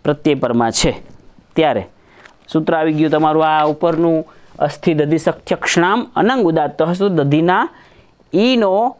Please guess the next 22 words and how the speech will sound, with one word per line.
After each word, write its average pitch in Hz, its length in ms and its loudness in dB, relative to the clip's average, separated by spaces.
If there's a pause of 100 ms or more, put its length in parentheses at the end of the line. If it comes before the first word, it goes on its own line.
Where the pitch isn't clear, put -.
(100)
અનંગ 233 400 0
કરો, 165 260 2
અનંગનો 208 520 0
વધશે 180 400 0 (180)
અન, 147 280 0 (340)
એટલે 165 400 0
થયું 180 420 0 (440)
દ, 135 100 0 (1500)
દ, 135 120 -2 (1080)
ધ 127 80 0
અડધો 170 480 2
થઈ 190 240 0
જાય 208 400 0 (1200)
અને 156 160 2
એ 175 180 2
અ 151 100 -2
આમ 190 380 0
અનંગનો 196 340 2
અ 190 140 2
ભળી 196 240 0
લે 190 160 0
દધન. 170 600 0